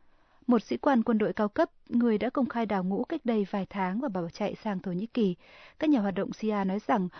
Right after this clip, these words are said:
ông gần đây đã bị lực lượng tình báo Syria bắt giữ ở Thổ Nhĩ Kỳ và đưa trở lại Syria.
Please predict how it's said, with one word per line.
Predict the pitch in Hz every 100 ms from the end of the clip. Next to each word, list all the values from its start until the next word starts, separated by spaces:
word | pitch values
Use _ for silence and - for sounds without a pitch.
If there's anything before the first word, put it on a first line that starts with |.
| - -
ông | 233 202
gần | 196 185
đây | 208
đã | - 233
bị | - 196
lực | 180
lượng | 185
tình | 208 180
báo | 180 202
Syria | - 214 208 196
bắt | -
giữ | - - 285
ở | -
Thổ | 180
Nhĩ | 190
Kỳ | - 233 185
và | 180
đưa | 170 196
trở | - 170
lại | 170 - -
Syria. | 190 185 180